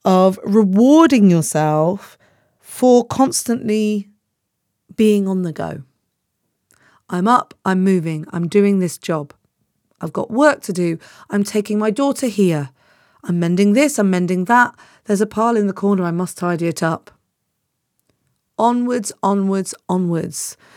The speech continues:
And there's all this reward for productivity, getting things done, reacting, responding, delivering. And in all of that, sometimes it's just not possible to create space for yourself.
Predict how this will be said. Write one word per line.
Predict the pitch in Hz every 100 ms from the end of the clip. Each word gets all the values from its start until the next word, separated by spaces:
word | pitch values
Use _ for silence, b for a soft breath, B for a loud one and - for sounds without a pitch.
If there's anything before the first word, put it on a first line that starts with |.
| b b b b
And | 208
there's | 214
all | 262 277
this | 269 -
reward | 233 262 285 269
for | - 202 190 170 b b _ _ _
productivity, | - 269 262 254 247 - 262 247 - 202 170 165 - b b
getting | 233 247 269 254
things | 226 254 247 208
done, | 240 233 208 185 165 B B
reacting, | 247 262 240 - - 202
responding, | 202 220 - 240 233 202 196
delivering. | 214 233 262 240 214 180 180 -
And | - 277 269 - _ _
in | 302 320
all | 339 359 370
of | 285
that, | 240 185 - - - _ _ _ _ _ _ -
sometimes | - - 320 349 196 165 156 156 -
it's | 190 -
just | - 226 -
not | 214 262 -
possible | - 220 202 170 165 - 160 b b b b b b b _ -
to | 202
create | - 233 233 240
space | - 233 233 220
for | -
yourself. | 214 208 - - 240 160 - -